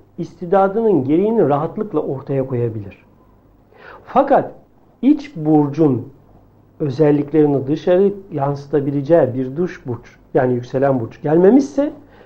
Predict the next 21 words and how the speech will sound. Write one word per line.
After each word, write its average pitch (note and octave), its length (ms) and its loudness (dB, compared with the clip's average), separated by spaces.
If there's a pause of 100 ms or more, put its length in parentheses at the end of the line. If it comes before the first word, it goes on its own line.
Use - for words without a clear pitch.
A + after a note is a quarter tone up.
(180)
bu A3+ 200 0
defa C#3 480 0
o G#3+ 100 -6
kişi G3+ 440 -8 (440)
bir A3+ 80 -10
takım E3 280 -2
sıkıntılar D3+ 580 -6
ve C3 160 -8
bunalımlar B2 500 -4
yaşayacaktır. - 680 -18 (400)
Bunu A#3+ 140 2
en B3+ 240 4
bariz F3+ 340 2
şekliyle G3 400 -6
şöyle D3 380 0 (300)
verebiliriz. D3 600 -2 (720)
Mesela F#3 480 4
bir A#3 200 0
kişi E3 280 -8
diyelim E3+ 360 6
ki C4 280 -2